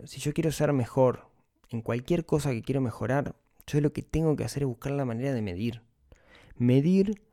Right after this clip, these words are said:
es lo que a mí me permite ver si voy a mejorar. Piensa en un atleta, ¿no? El atleta que quiere correr los cien metros. La forma de saber si lo está haciendo bien o lo está haciendo mal es medir el tiempo.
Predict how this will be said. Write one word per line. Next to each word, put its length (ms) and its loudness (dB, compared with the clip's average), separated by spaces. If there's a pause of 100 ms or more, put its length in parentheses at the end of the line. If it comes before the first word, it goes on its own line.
(140)
es 140 0
lo 80 2
que 80 0
a 20 0
mí 140 0
me 160 0
permite 520 0
ver 400 2 (220)
si 160 -8
voy 100 0
a 60 0
mejorar. 420 -2
Piensa 260 -4
en 100 0
un 160 2
atleta, 600 -8 (120)
¿no? 260 -6 (320)
El 140 -4
atleta 320 0
que 120 -4
quiere 220 -2
correr 320 -4
los 140 -6
cien 260 -4
metros. 460 -8 (320)
La 160 0
forma 340 2
de 100 -2
saber 360 0
si 120 -6
lo 60 -4
está 160 -4
haciendo 380 2
bien 240 2
o 20 0
lo 80 -2
está 160 -6
haciendo 320 2
mal 300 0 (220)
es 120 0
medir 340 4
el 160 2
tiempo. 600 0